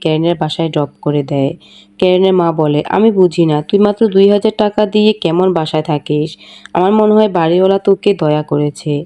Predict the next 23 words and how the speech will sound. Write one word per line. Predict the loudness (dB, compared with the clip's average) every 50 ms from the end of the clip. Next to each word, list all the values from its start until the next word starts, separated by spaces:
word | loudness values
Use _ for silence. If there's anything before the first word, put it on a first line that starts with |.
| -10 _ _ _ _ _ _ _
শাওকিং | -6 -4 -2 -2 -2 -2 -2 -2 0
হাসে। | 0 -2 -4 -4 -4 -4 -4 -2 -2 -4 -8 _ -20 -20 -20 -6 -2
ক্যারেন | 0 0 2 4 4 4
মুখ | 6 4 4 2
ভেঙচি | 2 2 2 2 0 -2 -2
দিয়ে | 0 2 4 4 4 2
আয়নায় | 2 0 2 2 2 2 0 -2
কিছু | -6 -4 -2 -4
একটা | -4 -2 -2 -4 -2
বলে। | 0 0 0 0 0 0 0 0 -2 -6 -10 -18 -14 -4 -2
তারপরে | 0 0 0 0 0 2 2 0
ক্যারেনের | 0 0 2 2 2 2 2 2 2
মা | 2 2 2 2 0
এবং | 0 0 0 0 0 0
ক্যারেনের | 0 0 0 2 2 2 2
আন্টি | 0 0 2 2
এসে | 2 2 2 0 0
দেখে, | 0 0 0 0 0 -2
বলে, | 0 2 0 0 2
"বিল্ডিংটা | 2 2 2 2 2 2 2 0 -2
তো | -2 -4
খুবই | -4 0 0 0 2 2 0 0
ভালো, | 0 -2 -2 0 0 0